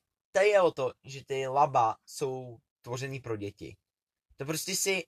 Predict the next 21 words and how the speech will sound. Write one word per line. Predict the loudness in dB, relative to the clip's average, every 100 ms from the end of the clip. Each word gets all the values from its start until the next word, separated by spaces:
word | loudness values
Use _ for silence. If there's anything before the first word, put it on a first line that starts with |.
| _
dospělej | -2 0 0 2 4 4 4 0
nekoupí | -4 0 4 4 2 -4 -2
jen | -4 2
tak. | 4 4 0 _ _ _ _ _ _ _
Prostě | -4 -4 2 4 4 2
labo. | 4 6 6 4 -2 -6 _ _ _ -2
Hele, | 0 0 _ _ _ _ _ _ _ -12
eh, | -4 -2 2
teď | 4 4 2
je | -6
tu | -4
taková | -4 0 2 2
ta | 0
část, | 2 4 4
kdy | 2 0
je, | 4 2 0 -8 -18 -20 _ -4
eh, | 0 2 0 -2 -6 -6
Nintendo | -6 -2 0 0 2 4 4 0 -4 4
Labo | 4 4 2 0 -2 _ -10
V | -6 -4 -6 2 4 4
R, | 0